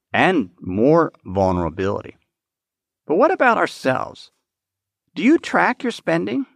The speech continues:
every month or every year? Do you track, at least qualitatively, your standard of living? I think that's important. Our goal is to see if we can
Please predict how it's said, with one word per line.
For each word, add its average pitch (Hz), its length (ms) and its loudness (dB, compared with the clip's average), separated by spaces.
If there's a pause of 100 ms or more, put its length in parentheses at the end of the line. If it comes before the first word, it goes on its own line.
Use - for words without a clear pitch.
(340)
every 202 260 2
month 175 400 0 (160)
or 139 220 -2
every 131 240 0
year? 117 420 0 (560)
Do 131 80 0
you 160 100 6
track, 185 600 0 (440)
at 131 120 2
least 147 260 2
qualitatively, 147 720 2
your 127 160 -2
standard 117 640 0
of 104 220 -2
living? 101 420 0 (880)
I - 80 -6
think 220 180 -2
that's 208 180 0
important. 202 520 -2 (1400)
Our 147 120 4
goal 233 440 4
is 151 220 -2
to 156 100 -2
see 254 460 -2
if 139 220 -2
we 233 360 2
can 107 560 -2